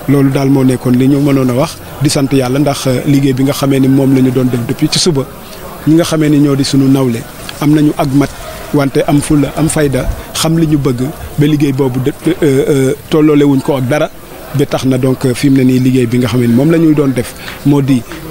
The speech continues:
euh, un règlement intérieur ak statut yi nga xamee ni comité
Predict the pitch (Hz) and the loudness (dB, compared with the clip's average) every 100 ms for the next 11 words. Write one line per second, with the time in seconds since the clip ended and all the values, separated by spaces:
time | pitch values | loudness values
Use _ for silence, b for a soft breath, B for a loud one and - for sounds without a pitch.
0 | - 170 147 143 135 - 160 160 156 165 | -4 -2 0 2 0 0 0 2 2 2
1 | 165 156 147 151 143 143 139 - 147 - | 2 2 0 2 2 2 2 -2 -4 -4
2 | 165 - 139 147 147 160 147 143 135 147 | -4 0 2 2 2 0 2 2 0 0
3 | 143 | 0